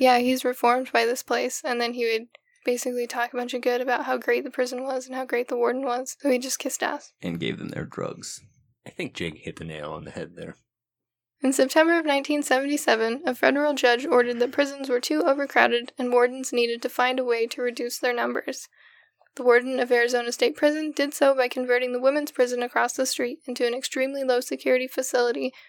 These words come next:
Speaker 1: for the most well-behaved inmates, which he called the Trustee Annex.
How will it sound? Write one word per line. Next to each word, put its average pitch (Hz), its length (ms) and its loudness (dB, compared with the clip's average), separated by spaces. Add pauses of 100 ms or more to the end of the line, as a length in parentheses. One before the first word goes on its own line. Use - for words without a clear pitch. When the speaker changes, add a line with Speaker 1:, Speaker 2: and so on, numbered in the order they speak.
(140)
Speaker 1:
for - 140 0
the 240 80 4
most 233 240 -2
well-behaved 254 560 0
inmates, - 480 -4 (440)
which 247 180 0
he 247 100 -2
called 233 300 4
the 240 60 -10
Trustee 247 440 -2
Annex. - 560 -6